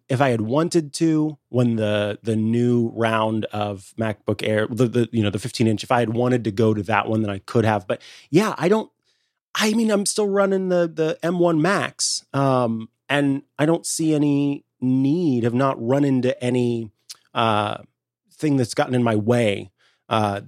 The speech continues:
that, that has kept me from, you know, doing what I need to do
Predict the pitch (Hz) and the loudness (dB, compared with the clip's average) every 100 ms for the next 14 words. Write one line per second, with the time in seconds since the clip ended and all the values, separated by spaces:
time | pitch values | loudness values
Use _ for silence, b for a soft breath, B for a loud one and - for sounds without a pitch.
0 | 92 120 110 107 101 101 - 127 - 117 | -2 0 0 0 -2 -2 0 -2 -2 -2
1 | 110 104 101 101 - 104 98 101 120 107 | 2 2 0 -6 -4 -2 -2 -2 -2 -2
2 | 92 131 113 107 110 107 104 95 110 123 | 0 0 0 0 -2 -2 -6 -2 0 0
3 | 147 | -2